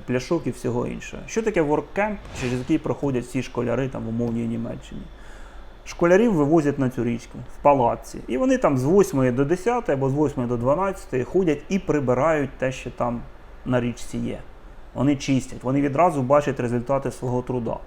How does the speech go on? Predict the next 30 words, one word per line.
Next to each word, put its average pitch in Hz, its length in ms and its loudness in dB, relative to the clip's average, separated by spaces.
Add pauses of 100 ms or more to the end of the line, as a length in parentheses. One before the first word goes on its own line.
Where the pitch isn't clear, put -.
(340)
Потім 170 320 4
до 127 80 2
них 131 180 2
приїжджає 120 520 -2
ще - 160 -6
лектор, 202 420 0
розповідає, 135 680 2
чому 143 580 2
це 123 340 -2
погано. 185 500 0 (400)
Потім 165 360 6
в 117 60 -2
них 127 200 2
багаття, 165 520 2
відпочинок 135 720 0
і 139 40 -4
так 127 220 -2
далі. 113 300 -2
І - 40 -6
таким 262 240 -2
чином 226 300 0
людина 180 320 2
їде 160 260 0
на 151 100 2
два 147 180 0
тижні, 180 320 0
вона 143 180 2
з 139 40 0
однієї 135 320 0
сторони 127 460 -2